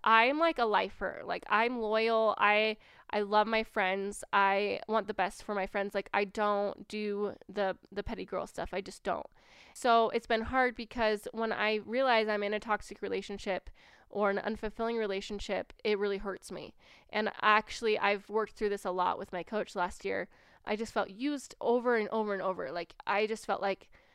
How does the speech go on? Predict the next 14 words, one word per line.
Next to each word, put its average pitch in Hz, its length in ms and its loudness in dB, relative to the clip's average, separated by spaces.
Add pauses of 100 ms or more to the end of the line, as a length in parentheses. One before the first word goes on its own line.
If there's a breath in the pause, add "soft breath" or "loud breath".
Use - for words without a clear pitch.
(180 soft breath)
I 202 100 -2
poured 269 500 4
everything 240 420 2
into 247 240 0
a 226 60 0
friend 214 420 0 (100)
and 214 200 -2
then 202 260 0 (100)
I 220 200 6
needed 226 440 0 (220)
something 220 400 -2
in 214 80 -2
return. 214 380 -2
Like, 190 180 -4